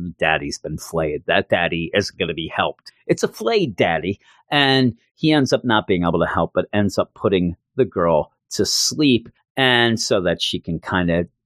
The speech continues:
be taken away to a trauma unit and helped as much as she can. And so he's looking to see what has caused all this. And he finds out then, because he gets hit over the head with a pry bar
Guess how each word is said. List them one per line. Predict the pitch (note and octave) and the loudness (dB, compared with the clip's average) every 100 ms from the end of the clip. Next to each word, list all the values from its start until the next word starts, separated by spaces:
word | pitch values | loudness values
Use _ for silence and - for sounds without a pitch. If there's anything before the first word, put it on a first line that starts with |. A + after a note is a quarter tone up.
| _ A3 | _ 0
be | C#3+ | 0
taken | - A2+ G2+ | 0 -2 0
away | F#2 F2 | 2 2
to | E2 | 2
a | E2+ | 0
trauma | - F#2+ F2+ F2+ | -2 0 2 2
unit | F2+ E2 E2+ F2+ - | 0 0 -2 -4 -2
and | G#2 G2+ F#2 F#2 | 0 2 2 0
helped | - E2 - - - | 2 0 0 -8 -2
as | G2 F#2 F#2 F#2+ | 2 4 2 0
much | F2 - | -4 -4
as | E2 | -6
she | - E2 | -8 -8
can. | - B2 G#2+ G2 - - - | -2 2 2 0 -10 -20 -6
And | B2+ A#2+ A2 | -2 0 0
so | A2+ | 2
he's | G#2+ G2 | 2 0
looking | C#3 D3+ D#3+ A#2+ | 0 0 0 0
to | |
see | G2+ - A2+ G2+ G2 _ _ - | 0 0 2 2 0 _ _ -2
what | C3+ E3 A#2+ | 0 0 0
has | B2 G#2+ | -2 -2
caused | - D3 D#3 E3 C3+ - - | -6 -2 2 2 0 -4 -2
all | F#2+ F2+ | 0 0
this. | D#2+ D#2+ E2+ - - | -2 -4 -4 -6 -2
And | A#2+ | 0
he | A#2+ | 0
finds | - C3+ C3+ C#3+ B2+ | 0 0 0 0 0
out | F#2+ F#2+ - | 2 2 0
then, | G2 F#2+ A#2+ | -2 0 0
because | B2 - G#2+ | 0 -2 -2
he | G2+ | 0
gets | G2 F2+ | -2 -2
hit | - - F3+ F3 _ _ - | -4 0 2 0 _ _ -2
over | D#3 F#3 F#3 | 2 4 2
the | C#3+ B2+ | 2 0
head | - - G2+ F2 F2+ - _ _ A2+ | 0 0 2 2 -2 -6 _ _ 0
with | A2 | 2
a | A2 G#2+ | 4 2
pry | - D#3 F3 G#3 | 0 2 4 4
bar | C#3 A2 F#2 A2+ B2+ | 2 4 4 4 0